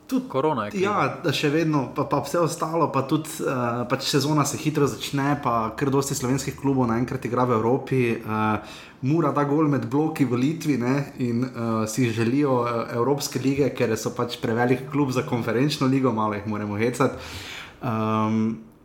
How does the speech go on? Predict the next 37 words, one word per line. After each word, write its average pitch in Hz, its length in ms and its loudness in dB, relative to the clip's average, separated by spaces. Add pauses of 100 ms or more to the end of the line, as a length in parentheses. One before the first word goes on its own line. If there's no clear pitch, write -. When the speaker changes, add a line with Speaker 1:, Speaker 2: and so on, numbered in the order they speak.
(400)
Speaker 1:
ampak, 120 460 -2
ehm, 117 720 0
v 151 100 -2
vsakem 143 420 2
primeru 131 360 4
upam, 135 220 2
da 120 80 4
bomo 110 220 2
za 113 80 4
nekaj 127 240 0
ta 127 80 0
tempo 127 480 2
zdržali, 117 680 2
da 110 120 -2
bo 110 180 2
tudi 127 340 -4
tehnologija, 113 720 0
kolikor 113 300 -2
vem, 113 160 -2
zaenkrat 113 400 0
štima. 123 340 2
Upam, 113 300 0
da 107 100 2
bo 107 140 -2
tudi, 127 200 -4
ko 117 360 4
bo 117 280 -2
Jaša 123 400 0
to 135 120 0
zmontiral, 127 460 0
če 131 140 -4
to 180 100 0
poslušate, 156 520 0
potem 120 300 -2
je 123 60 2
že 120 120 -2
šlo 123 300 2